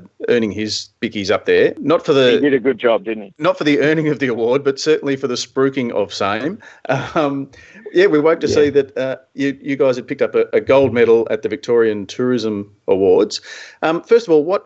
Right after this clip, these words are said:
Speaker 1: did you have to do to, uh, to nominate? What, what sort of, uh, criteria was it, was it based on? And then talk us through, I guess, what it means for you, um, and the brewery going forward.
Speaker 2: Sure. Well, it, it, it is a self-nomination process. Um,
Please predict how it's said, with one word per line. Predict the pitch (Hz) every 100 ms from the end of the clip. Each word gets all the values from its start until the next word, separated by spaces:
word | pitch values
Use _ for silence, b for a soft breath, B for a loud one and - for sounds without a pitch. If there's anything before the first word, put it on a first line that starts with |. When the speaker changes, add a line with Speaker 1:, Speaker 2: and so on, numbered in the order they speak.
| 135
Speaker 1:
did | 143 131
you | 123
have | 131
to | 120
do | 131 131 123
to, | 117 123 117 113 107
uh, | 107 101 -
to | 120
nominate? | 110 123 101 131
What, | 127 -
what | 117 -
sort | 113
of, | 107 104
uh, | 104 98
criteria | - 104 - 113 110 104
was | 101
it, | 98 -
was | 110
it | 101
based | 113 117 120 90
on? | 113 220 B B B B
And | 135 170
then | 190 180 151
talk | 165 156
us | 143
through, | - 143
I | 123
guess, | 131 131 -
what | - 131
it | 120 117
means | 127 127 120
for | -
you, | 113 117 120 117 - -
um, | 113 110 107
and | 110 107
the |
brewery | 113 113 107
going | 104 95
forward. | - 127 - - _ -
Speaker 2:
Sure. | 170 165
Well, | 165 175 170 170
it, | 165 -
it, | 170 160 -
it | 165
is | 185
a | 180
self-nomination | 180 160 160 147 139 131 135 139 127 120
process. | - 127 - 123 - -
Um, | 127 123 120 117 110